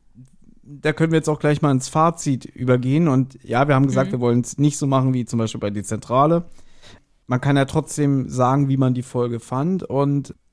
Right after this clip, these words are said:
Speaker 1: ich, ich erzähle jetzt mal einen kleinen peinlichen Fun-Fact.
Speaker 2: Okay.
Speaker 1: Wenn ich manchmal Lotto spiele,
Speaker 2: Mhm.
Speaker 1: da muss man ja immer sechs Kästchen ausfüllen.
Speaker 2: Mhm.
Speaker 1: Da habe ich dann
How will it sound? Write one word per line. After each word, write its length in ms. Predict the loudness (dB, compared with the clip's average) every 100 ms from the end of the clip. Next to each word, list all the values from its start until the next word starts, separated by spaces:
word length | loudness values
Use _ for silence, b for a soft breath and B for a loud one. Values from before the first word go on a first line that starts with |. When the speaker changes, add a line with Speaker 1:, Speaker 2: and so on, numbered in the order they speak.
| -20
Speaker 1:
ich, 220 | -14 -10
ich 160 | -2
erzähle 340 | 0 2 2 2
jetzt 140 | 2
mal 100 | 2
einen 100 | 2
kleinen 320 | 2 2 4 2
peinlichen 480 | 2 2 2 0
Fun-Fact. 680 | 0 2 0 0 -6 -8 -20 _ _ _ _ _ _ _
Speaker 2:
Okay. 200 | -12 -12 -12 _ _ _
Speaker 1:
Wenn 160 | 2 4
ich 120 | 4
manchmal 420 | 2 2 2 4
Lotto 300 | 4 4 2
spiele, 580 | -2 -6 -6 -2 -2 -4 -10 _ _ _ _ _ _ -10
Speaker 2:
Mhm. 360 | -8 -8 -10 -12 _
Speaker 1:
da 80 | 0
muss 180 | 2 4
man 120 | 4
ja 80 | 4
immer 160 | 4 2
sechs 260 | 0 -2
Kästchen 400 | -2 -2 0 -2
ausfüllen. 560 | -2 -6 -8 -10 -8 -8 _ _ _ _ -8
Speaker 2:
Mhm. 400 | -6 -4 -4 -6 -10 _ _ _ _ _
Speaker 1:
Da 120 | 2 4
habe 160 | 2
ich 100 | 0
dann 440 | 2 4 4 0